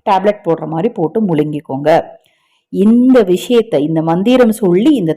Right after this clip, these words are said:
தாந்திரிகத்தை நீங்க செய்யும்போது, நிறைவேறாத அத்தனை வேண்டுதல்களும் நிச்சயமாக நிறைவேறும். நீங்க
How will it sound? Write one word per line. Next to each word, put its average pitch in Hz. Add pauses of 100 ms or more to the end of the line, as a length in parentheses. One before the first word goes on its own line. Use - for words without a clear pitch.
தாந்திரிகத்தை 208
நீங்க 165
செய்யும்போது, 170 (720)
நிறைவேறாத 208 (200)
அத்தனை 311
வேண்டுதல்களும் 202
நிச்சயமாக 180
நிறைவேறும். 156
நீங்க 160